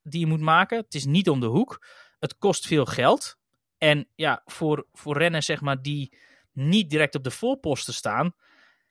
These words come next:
ehm, levert het ook niet veel prijzengeld op. Ik noem maar wat, voor, eh, een, eh, Stan Gaudry werd bijvoorbeeld vijftiende.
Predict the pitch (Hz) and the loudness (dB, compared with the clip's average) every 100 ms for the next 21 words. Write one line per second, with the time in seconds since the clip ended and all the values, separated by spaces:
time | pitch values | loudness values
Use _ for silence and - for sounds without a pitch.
0 | _ _ _ - 139 135 131 123 _ _ | _ _ _ 0 4 4 2 -4 _ _
1 | _ _ _ _ _ 139 214 190 165 180 | _ _ _ _ _ 8 8 6 0 0
2 | 170 165 - 151 - 240 240 - 151 127 | 0 -2 -2 -2 2 2 2 -2 -2 0
3 | 113 135 156 220 180 147 - - - 117 | -2 -2 0 2 4 4 2 -8 -10 -4
4 | 165 185 151 156 - 147 143 143 139 143 | 0 2 0 0 -2 -2 -2 -2 -2 -2
5 | - 151 143 139 131 202 160 143 127 143 | 0 0 0 0 0 0 2 0 0 -2
6 | 135 - 160 202 - 127 110 139 | -2 4 4 4 0 -4 0 0